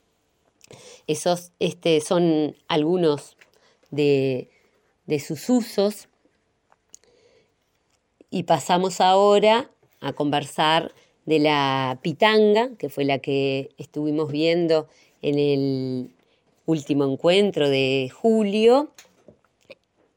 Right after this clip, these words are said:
y que es un árbol, bueno, muy bonito, con unas exquisitas frutas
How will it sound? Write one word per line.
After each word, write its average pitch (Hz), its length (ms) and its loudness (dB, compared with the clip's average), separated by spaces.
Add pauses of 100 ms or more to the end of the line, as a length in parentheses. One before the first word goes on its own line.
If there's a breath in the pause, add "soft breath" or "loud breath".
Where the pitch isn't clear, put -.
(100)
y 170 460 -2
que - 120 -6
es 147 140 -8
un 139 100 -4
árbol, 143 320 -2
bueno, 156 240 -2
muy 151 180 -2
bonito, 156 640 0
con 135 140 -6
unas 139 420 -4
exquisitas 160 560 -6
frutas 208 540 0